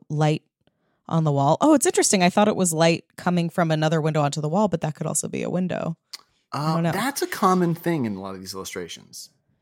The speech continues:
Speaker 1: Yeah, you can't tell if it's, like, a reflection of something or a hole.
Speaker 2: Right.
Speaker 1: Ugh,
Speaker 2: Oh,
Speaker 1: again.
Speaker 2: here we are.
Speaker 1: Here we go.
Speaker 2: Holes
Speaker 1: Uh, you can
Speaker 2: galore.
Speaker 1: try to get away, but it's always, it's all holes all the way down.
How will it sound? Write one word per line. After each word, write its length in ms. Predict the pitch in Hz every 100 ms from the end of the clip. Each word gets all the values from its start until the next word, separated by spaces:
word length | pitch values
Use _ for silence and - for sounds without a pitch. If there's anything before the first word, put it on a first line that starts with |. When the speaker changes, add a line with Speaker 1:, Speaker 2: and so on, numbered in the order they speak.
| _
Speaker 1:
Yeah, 220 | 202 233 240
you 180 | 196 202
can't 240 | 226 214
tell 240 | - 202
if 120 | 196 196
it's, 180 | -
like, 320 | 175 160 - - _ _ _ _ _ -
a 80 | 175
reflection 540 | 165 - 151 - 160
of 160 | 117 156
something 400 | 147 143 135 131
or 160 | 117
a 40 | 139
hole. 400 | 156 - 151 -
Speaker 2:
Right. 200 | 170 156
Speaker 1:
Ugh, 260 | 220 240 220 - -
Speaker 2:
Oh, 220 | 127 202
Speaker 1:
again. 300 | 185 214 170
Speaker 2:
here 60 | 123
we 100 | 127
are. 380 | 131 123 120 120 _ _
Speaker 1:
Here 320 | _ 175 170 175
we 120 | 208
go. 460 | 254 262 233 240 226 - _
Speaker 2:
Holes 180 | - 107
Speaker 1:
Uh, 40 | 170
you 160 | 151
can 180 | - 127
Speaker 2:
galore. 160 | 95 90
Speaker 1:
try 220 | 160 180
to 100 | 196
get 140 | 208
away, 300 | 202 175 151
but 180 | 151 127
it's 160 | 135 -
always, 320 | 147 151 165
it's 140 | - -
all 100 | -
holes 360 | - 180 202
all 120 | 175 170
the 40 |
way 120 | 170 -
down. 240 | 73